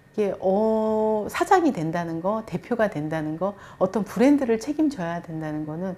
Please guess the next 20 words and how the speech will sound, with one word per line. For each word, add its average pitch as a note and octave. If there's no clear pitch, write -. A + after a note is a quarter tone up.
비단 G3+
직업만 C#4+
책임지고 G3
뭐 E3
어떤 F3
물건에 B3
대한 E3
것만 D#3
책임지고 F#3+
뭐 F#3+
이런 C4+
게 A#3
아니라 D#3+
이 B3
모든 C4
전방위에서, G#3
어, -
생길 E4
수 -
있는 D#3